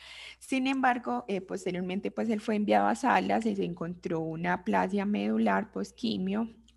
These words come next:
Empezó nuevamente con epíxtasis, posteriormente con fiebre, con cefalea, con un dolor pleurítico importante, con tos seca y nuevamente desaturado, incluso con requerimiento de máscara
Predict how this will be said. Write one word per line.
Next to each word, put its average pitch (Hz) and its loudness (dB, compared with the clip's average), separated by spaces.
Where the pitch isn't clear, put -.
Empezó 185 -4
nuevamente 196 -4
con 233 -4
epíxtasis, 233 -6
posteriormente 175 -8
con 226 -6
fiebre, 208 -4
con 175 -12
cefalea, 202 -4
con 202 -6
un 170 -6
dolor 196 -2
pleurítico 190 -4
importante, 220 -2
con 180 -6
tos 180 -6
seca 214 -2
y 277 0
nuevamente 240 0
desaturado, 233 -2
incluso 185 -4
con 196 -4
requerimiento 175 -4
de 175 -6
máscara 175 -10